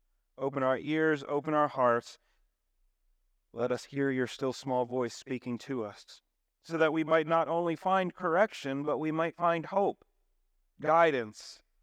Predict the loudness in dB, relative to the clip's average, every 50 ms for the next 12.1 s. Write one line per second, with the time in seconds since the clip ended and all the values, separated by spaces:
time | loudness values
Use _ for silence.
0 | _ _ _ _ _ _ _ _ _ _ _ _ _ _ _ _ _ _ _ _
1 | -12 -8 -8 -6 -8 -8 -6 -2 -2 0 0 0 -2 -2 -2 -4 -2 -2 0 -2
2 | -2 -2 -6 -8 -10 -4 0 2 2 4 4 4 2 2 0 0 -2 -4 -6 -6
3 | -8 -4 0 2 4 4 6 4 4 2 -2 -4 -8 -12 -12 -10 -6 -2 -2 0
4 | 0 0 -2 -4 -6 -6 -6 -8 -10 -12 _ _ _ _ _ _ _ _ _ _
5 | _ _ _ _ _ _ _ _ _ _ _ _ _ _ _ _ _ _ _ _
6 | -10 -6 -4 0 2 4 4 4 4 2 0 -2 -2 -2 -4 -6 -8 -6 -6 -6
7 | -6 -4 -6 -6 -8 -10 -12 -14 -14 -16 _ _ _ _ _ _ _ _ _ _
8 | _ _ _ _ _ _ _ _ _ _ _ _ _ _ _ _ _ _ -12 -10
9 | -8 -8 -10 -12 -14 -20 _ _ _ _ _ _ _ _ _ _ _ _ _ _
10 | _ _ -2 2 2 2 2 2 0 0 0 2 0 0 0 0 0 -2 -2 -4
11 | -2 -2 -2 0 -2 -2 0 0 2 2 2 2 2 0 0 2 2 2 0 -2
12 | -4